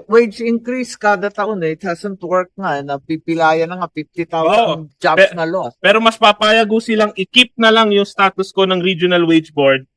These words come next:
Speaker 2: kahit ho, kaya hindi na mag-legislated wage increase. Alam niyo po, yung T U C P, meron din ho kaming party list sa House of Representatives.
Speaker 1: Alam ko.
Speaker 2: Ang amin naman pong ginawa, nag-file kami ng resolution na ipatawag yung investigation. Paano ho ba talaga tinatakda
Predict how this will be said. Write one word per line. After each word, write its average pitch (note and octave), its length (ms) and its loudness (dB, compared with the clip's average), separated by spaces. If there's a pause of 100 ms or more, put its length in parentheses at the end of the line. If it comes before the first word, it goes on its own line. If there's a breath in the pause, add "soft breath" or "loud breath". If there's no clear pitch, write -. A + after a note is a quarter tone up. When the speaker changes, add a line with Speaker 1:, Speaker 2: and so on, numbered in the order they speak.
(140)
Speaker 2:
kahit F#3+ 340 4
ho, F#3 320 4 (460)
kaya F3+ 400 6
hindi F3 240 -2
na F3 80 0
mag-legislated D3+ 880 -2
wage C#3+ 240 -4
increase. D3+ 400 -4 (320)
Alam G3+ 240 4
niyo A#3+ 80 4
po, G#3+ 120 2
yung F#3 220 2
T G3+ 140 -4
U G#3+ 100 2
C A3 160 -4
P, F3+ 160 -4
meron F3+ 280 4
din F#3 180 -4
ho F3+ 80 0
kaming F3+ 280 0
party E3 440 2
list F3+ 240 -4
sa D3+ 160 2
House D3+ 160 0
of D#3 80 -4
Representatives. D3+ 880 -4
Speaker 1:
Alam F3+ 220 -8
ko. - 80 -12
Speaker 2:
Ang F3 160 0
amin G3+ 300 0
naman G#3 280 0
pong G3+ 200 -2
ginawa, G#3 600 2
nag-file F3 580 0
kami G3+ 220 -2
ng G3 160 -4
resolution F#3+ 720 -2 (220)
na F#3 160 0
ipatawag F#3+ 680 0
yung F3+ 180 -2
investigation. E3+ 920 -2
Paano A3 280 2
ho A3+ 140 2
ba G3+ 140 -4
talaga F#3+ 340 -2
tinatakda E3+ 800 -4